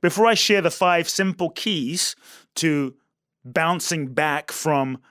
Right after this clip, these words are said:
a breakup and healing, I think it's just important to set the context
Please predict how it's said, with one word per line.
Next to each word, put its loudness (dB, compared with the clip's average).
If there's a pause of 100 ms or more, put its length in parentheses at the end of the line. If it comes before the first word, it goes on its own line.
(260)
a 0
breakup 2
and -2
healing, -2 (1160)
I -4
think 2
it's 4
just 2
important 2
to -4
set -4
the -10
context -6